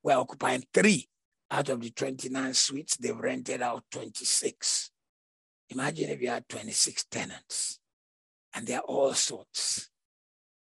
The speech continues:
It is better for somebody to have been managing it for us. Number four challenge is the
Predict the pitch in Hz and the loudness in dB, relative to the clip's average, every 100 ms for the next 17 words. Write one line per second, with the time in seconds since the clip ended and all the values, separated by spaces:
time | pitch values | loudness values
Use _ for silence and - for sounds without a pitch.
0 | _ _ _ _ - - 117 - - - | _ _ _ _ 2 2 0 2 2 2
1 | 170 156 127 - 139 131 135 123 120 107 | 0 0 2 4 4 2 -2 -2 -4 -4
2 | 107 110 117 117 110 110 110 - 101 95 | -4 -4 -4 -4 -6 -8 -8 -8 -8 -8
3 | - - - - - _ _ _ _ _ | -6 -4 -6 -8 -20 _ _ _ _ _
4 | _ _ _ _ - 208 196 190 294 254 | _ _ _ _ 2 6 6 6 6 8
5 | 247 - 202 202 135 196 - - - - | 8 6 8 8 6 4 -2 -2 2 2
6 | - - | 2 -2